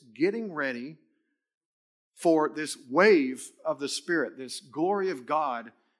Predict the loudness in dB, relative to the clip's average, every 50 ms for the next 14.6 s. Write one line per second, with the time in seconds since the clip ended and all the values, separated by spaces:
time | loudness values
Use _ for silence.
0 | _ _ -2 0 0 0 -4 -4 -8 -8 -8 -6 -8 -8 -8 -4 -2 -2 -2 -2
1 | -4 -8 -10 -6 -4 -4 -4 -4 -6 -12 -16 -16 -12 -10 -10 -10 -8 -10 -10 -10
2 | -12 -8 -4 -4 -4 -4 -4 -8 -10 -10 -8 -10 -10 -12 -10 -12 -12 -12 -12 _
3 | _ _ 0 0 0 0 0 -2 -4 -2 -2 -2 -2 -2 0 0 0 0 0 -2
4 | -4 -10 -18 _ _ _ _ _ _ _ _ _ _ _ 6 6 6 6 0 -6
5 | -4 0 0 0 0 0 -2 -6 -16 -20 _ _ _ _ _ _ -20 -20 _ _
6 | _ -20 -20 _ _ -16 -6 2 6 8 8 8 8 6 2 -2 -8 -8 -4 -2
7 | -2 0 0 -2 -2 -2 -2 -2 0 2 2 2 2 2 -2 -8 -8 -8 -8 -6
8 | -4 -4 0 0 0 0 -2 -6 -8 -12 _ _ _ _ _ _ _ _ _ _
9 | _ _ _ _ _ _ _ _ _ _ _ _ _ _ _ _ _ _ _ _
10 | _ _ _ _ _ _ 0 0 2 2 0 0 -2 -2 -6 -6 -8 -14 _ _
11 | _ -12 -2 0 0 0 0 -2 -6 -8 -8 -8 -8 -8 -8 -10 -12 -12 -12 -10
12 | -12 -12 -12 -10 -10 -10 -4 -4 -4 -4 -4 -4 -4 -4 -4 -6 -8 -12 -14 -14
13 | -14 -14 -12 -10 -10 -10 -10 -10 -10 -6 -4 -4 -4 -4 -4 -8 -10 -10 -12 -10
14 | -8 -8 -8 -8 -10 -14 -14 -18 -20 -20 -20 -20